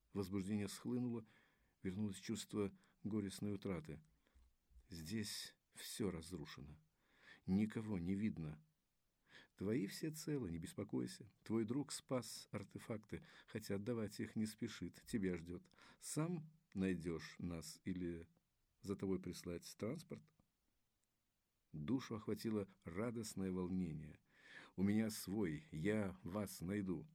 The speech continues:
Мы на хуторе Дядьковичи. Ждите». Дар от радости дал свечу, вонзая Пенаса в небо, погнал аппарат на юго-запад, выдавливая из его двигателя все, на что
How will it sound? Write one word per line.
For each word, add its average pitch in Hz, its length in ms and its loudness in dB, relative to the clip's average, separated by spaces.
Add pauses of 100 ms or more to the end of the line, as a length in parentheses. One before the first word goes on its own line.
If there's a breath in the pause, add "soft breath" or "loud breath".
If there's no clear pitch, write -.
(420 loud breath)
Мы 95 200 6
на 196 120 4
хуторе 139 540 2 (280 soft breath)
Дядьковичи. 87 840 -2 (460)
Ждите». 76 640 0 (680 loud breath)
Дар 98 220 2
от 107 140 2
радости 117 420 0
дал 107 240 2
свечу, 95 600 0
вонзая 92 600 4
Пенаса 101 520 2
в 95 120 4
небо, 101 600 6 (180 loud breath)
погнал 113 460 6
аппарат 113 420 4
на 110 80 8
юго-запад, 107 840 4 (160)
выдавливая 90 800 4
из 92 240 4
его 98 240 4
двигателя 107 480 4
все, 95 400 2
на 82 140 0
что - 300 0